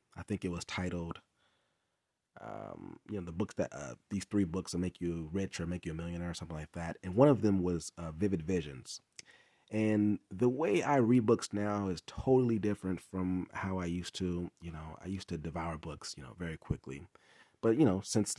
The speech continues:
you know, life is how it is right now, I, it, it takes me a while to, um,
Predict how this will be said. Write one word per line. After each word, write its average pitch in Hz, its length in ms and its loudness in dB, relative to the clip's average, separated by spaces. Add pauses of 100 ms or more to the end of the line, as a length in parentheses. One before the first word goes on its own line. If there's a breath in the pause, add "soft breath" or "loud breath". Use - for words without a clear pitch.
(180)
you 101 80 0
know, 80 120 -4
life 90 340 2
is 92 220 0
how 92 240 -2
it 90 80 0
is 87 160 -2
right 90 180 -4
now, 90 440 -2
I, - 80 -4 (140)
it, 92 240 -12
it 90 140 -16
takes - 220 -6
me 101 60 0
a 87 60 0
while 95 540 0
to, 82 380 -6 (760 soft breath)
um, 52 760 -8